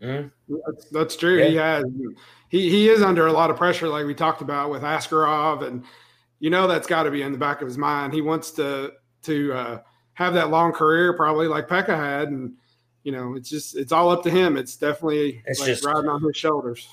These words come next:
Speaker 1: It's big skates to fill,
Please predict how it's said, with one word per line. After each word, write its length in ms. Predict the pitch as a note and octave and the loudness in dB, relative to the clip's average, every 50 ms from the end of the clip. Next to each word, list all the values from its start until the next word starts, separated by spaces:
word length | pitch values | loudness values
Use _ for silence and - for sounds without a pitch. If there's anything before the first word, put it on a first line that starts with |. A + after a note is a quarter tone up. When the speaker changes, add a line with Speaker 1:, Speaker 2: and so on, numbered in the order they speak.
| _ _ _ _ _ _ _ _ _ _ _ _ _ - | _ _ _ _ _ _ _ _ _ _ _ _ _ -10
Speaker 1:
It's 140 | A2 G#2+ G2+ | -8 -8 -6
big 360 | F#2+ F#2+ C#3+ C#3+ D3+ D3+ D3 | -2 2 2 4 4 2 0
skates 380 | - - - D#3 D3 D3+ D3 - | -2 -2 0 0 0 0 -2 -6
to 80 | - D3+ | -10 -12
fill, 520 | - - C#3 B2+ A#2 G#2+ G2 F#2 - _ | -10 -6 -4 -2 -2 -2 -4 -4 -8 _